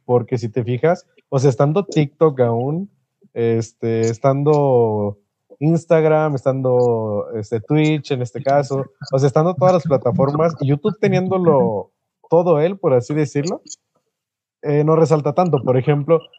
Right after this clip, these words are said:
yo me acabo de enterar que había, este, videos como TikTok en YouTube, entonces es como que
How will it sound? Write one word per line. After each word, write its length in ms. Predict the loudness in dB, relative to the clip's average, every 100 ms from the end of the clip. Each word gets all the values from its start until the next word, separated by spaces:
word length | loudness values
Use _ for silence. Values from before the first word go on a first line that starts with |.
| _
yo 280 | -2 0 2
me 120 | 2
acabo 300 | 2 2 4
de 60 | 2
enterar 440 | 0 0 2 2 2
que 80 | 0
había, 720 | 0 2 2 2 2 0 -4 _ -14
este, 760 | -10 -8 -10 -8 -6 -4 -6 -8
videos 440 | -4 -2 0 -2 -4
como 240 | -6 -6
TikTok 440 | -6 -8 -6 -8 -6
en 80 | -8
YouTube, 320 | -8 -10 -12
entonces 420 | -12 -10 -10 -8 -8
es 160 | -10
como 200 | -10 -14
que 220 | -12 -12